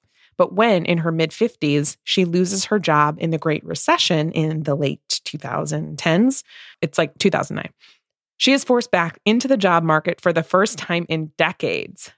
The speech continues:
She gets set up with a job counselor, and Cara, instead of talking about work, she begins to narrate the story of her life. And over the course of twelve sessions, Cara recounts her tempestuous love affairs, her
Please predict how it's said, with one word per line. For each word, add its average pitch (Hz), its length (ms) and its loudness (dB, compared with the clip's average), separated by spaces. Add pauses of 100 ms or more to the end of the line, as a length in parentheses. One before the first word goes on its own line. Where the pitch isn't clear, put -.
She - 260 -2
gets 170 280 0
set - 260 -2
up 226 220 0
with 185 100 -4
a 180 60 2
job 151 400 -2
counselor, 165 840 0 (440)
and 180 140 -2
Cara, 330 380 2
instead 208 360 0
of 349 240 -4 (260)
talking 220 320 -2
about 196 320 2
work, 160 300 2
she - 140 -2
begins 190 380 0
to 208 100 -2
narrate 160 440 2
the 170 100 2
story 151 440 -4
of 143 140 -4
her 151 180 -8
life. - 340 -4 (460)
And 160 160 -4
over 190 220 2
the 214 80 0
course 175 320 0
of 170 100 -6
twelve 156 340 0
sessions, 151 640 -2
Cara 165 320 2
recounts 160 500 -4
her 160 100 -2
tempestuous 220 600 -2
love 170 160 2
affairs, 165 540 0 (320)
her 160 280 2